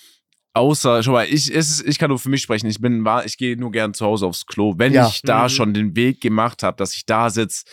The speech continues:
Speaker 1: dann kann, dann ist alles zu spät. Da wirklich dann,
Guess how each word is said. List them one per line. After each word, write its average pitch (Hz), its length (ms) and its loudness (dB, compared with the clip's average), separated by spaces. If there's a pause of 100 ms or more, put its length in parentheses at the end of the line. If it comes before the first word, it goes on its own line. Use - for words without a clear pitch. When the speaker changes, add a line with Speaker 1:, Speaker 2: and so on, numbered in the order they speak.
(320)
Speaker 1:
dann 104 180 0
kann, 104 260 -2
dann 104 140 0
ist 101 120 -4
alles 95 240 -2
zu - 80 -8
spät. 98 320 -4
Da 90 60 -4
wirklich 92 200 -2
dann, 95 240 0